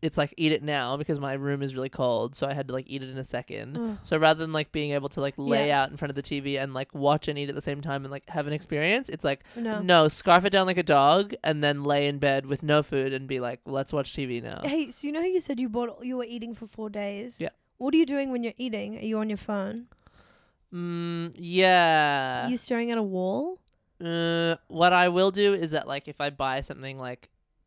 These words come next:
Speaker 1: takeaway, I'll, like, sit in my car and eat it and, like, listen to a podcast.
Speaker 2: Right.
Speaker 1: Or I will, like, at home, I'll just scroll on my phone.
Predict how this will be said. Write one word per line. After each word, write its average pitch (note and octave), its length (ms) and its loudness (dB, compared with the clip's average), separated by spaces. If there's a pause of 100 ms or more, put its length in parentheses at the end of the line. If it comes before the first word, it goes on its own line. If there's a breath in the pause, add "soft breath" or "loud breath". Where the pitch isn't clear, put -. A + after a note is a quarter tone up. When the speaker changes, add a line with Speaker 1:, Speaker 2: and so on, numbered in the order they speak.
(260)
Speaker 1:
takeaway, D#3 480 2
I'll, D3+ 120 4
like, C3 220 -6
sit C#3+ 180 -8
in C3+ 100 -10
my B2+ 140 -8
car B2 440 -2
and C#3 120 -4
eat D3 160 -6
it G3+ 280 -4 (100)
and, D3 120 -4
like, C#3 140 -8
listen C#3+ 200 -10
to C3+ 100 0
a C3 60 -4
podcast. E3+ 600 -4
Speaker 2:
Right. - 180 -6 (500 soft breath)
Speaker 1:
Or D3 600 4
I C#3 240 0
will, C#3 760 0 (760)
like, D3+ 200 -2
at C#3+ 120 0
home, C#3 220 -2
I'll C3+ 120 -4
just - 160 -14
scroll C3 280 -2
on B2 100 -6
my B2 140 -8
phone. A2+ 520 -10